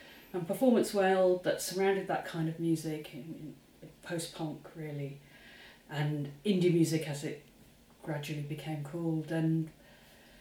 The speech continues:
and that was really important to me. That's how I met, um, my friends and socialised as a, as a young person. And when I was at art school, I was in a band, and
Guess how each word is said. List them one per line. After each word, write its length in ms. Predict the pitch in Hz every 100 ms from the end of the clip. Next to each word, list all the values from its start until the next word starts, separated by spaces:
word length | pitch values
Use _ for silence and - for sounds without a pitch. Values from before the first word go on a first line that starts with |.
| - - - - - -
and 100 | 240
that 100 | 240
was 140 | 220 254
really 160 | 247
important 320 | 226 262 247 202
to 80 |
me. 60 | 170
That's 240 | 160 -
how 220 | 190 185 175
I 60 |
met, 220 | 180 180 - - - - - -
um, 640 | 170 170 170 170 165 160 - - - - - - -
my 80 | 156 - -
friends 600 | 190 185 180 180 170 170
and 320 | 147 151 151
socialised 920 | - 185 180 180 151 151 147 147 -
as 140 | 160 151
a, 200 | 147 147 - - - - - - - -
as 120 | 180
a 40 |
young 160 | 180 175
person. 360 | 233 240 226 208
And 300 | 208 202 202
when 140 | 220
I 40 | 220
was 140 | 208
at 120 | 208
art 220 | 208 -
school, 280 | - 247 233
I 40 | 160
was 100 | 170
in 80 |
a 40 | 165
band, 580 | 180 180 175 175 175 - - - - - - - - - - - _ _ _ -
and 600 | 202 202 202 202 196